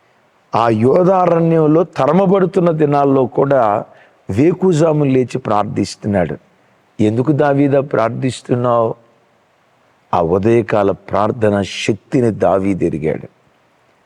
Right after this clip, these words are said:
ఇప్పుడు నేను చెప్పబోయే రెఫరెన్స్ ఎక్కడుందో మీరే రాయండి. "నా ప్రాణమా వేకువనే, నేను వేకువనే లేచేదను. నా ప్రాణమా స్వరమండలమా మేల్కొనుము,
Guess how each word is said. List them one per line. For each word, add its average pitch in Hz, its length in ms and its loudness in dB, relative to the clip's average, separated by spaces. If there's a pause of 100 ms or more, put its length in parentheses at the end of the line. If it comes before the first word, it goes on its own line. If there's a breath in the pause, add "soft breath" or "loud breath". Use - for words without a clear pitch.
(600)
ఇప్పుడు 123 220 0
నేను 117 140 0 (100)
చెప్పబోయే 139 500 2
రెఫరెన్స్ 113 540 -2
ఎక్కడుందో 113 460 0
మీరే 110 400 2
రాయండి. 98 580 0 (920)
"నా 101 100 0
ప్రాణమా 123 720 0 (1200)
వేకువనే, 123 760 2 (720)
నేను 107 280 2
వేకువనే 147 680 2
లేచేదను. 98 600 -2 (840)
నా 95 80 0
ప్రాణమా 120 720 0 (520)
స్వరమండలమా 135 1000 0 (720)
మేల్కొనుము, 107 720 0